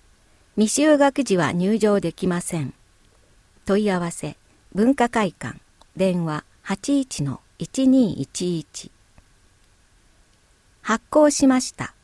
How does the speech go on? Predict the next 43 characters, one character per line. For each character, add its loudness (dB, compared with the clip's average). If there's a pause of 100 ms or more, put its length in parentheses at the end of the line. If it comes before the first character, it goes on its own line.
(220)
子 2
ど 8
も 8
広 6
報 0
秦 -2
野 0
っ -8 (140)
子。 -6 (1120)
今 4
号 -2
は -8 (300)
全 4
国 -4
名 0
水 0
百 -10
選 -2
に -4 (140)
選 -2
ば -2
れ -4
て -6
い -8
る -12 (140)
秦 0
野 4
盆 2
地 -6
湧 2
水 0
群 0
の 0
ス -10
ポ -2
ッ -2 (100)
ト -2
を -4
紹 -6
介 -4
し -6
ま -4
す。 -16